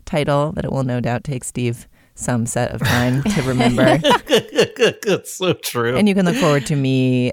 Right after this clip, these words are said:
Speaker 1: uh, knowing a lot about arts and culture as opposed to, um, having,
Speaker 2: <laughs>
Speaker 1: researching and, and watching arts and culture being a sideline to my main job. It will be my actual job. So get psyched.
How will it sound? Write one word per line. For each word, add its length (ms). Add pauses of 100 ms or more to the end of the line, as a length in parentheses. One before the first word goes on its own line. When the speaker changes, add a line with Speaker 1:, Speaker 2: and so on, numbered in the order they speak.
Speaker 1:
uh, 720 (440)
knowing 280
a 60
lot 300
about 200
arts 200
and 100
culture 340
as 180
opposed 380
to, 300 (160)
um, 320 (100)
having, 680
Speaker 2:
<laughs> 40
Speaker 1:
researching 560
and, 300
and 220
watching 260
arts 180
and 100
culture 260
being 240
a 80
sideline 600
to 120
my 140
main 200
job. 280
It 100
will 240
be 180
my 140
actual 400
job. 320
So 300 (680)
get 140
psyched. 340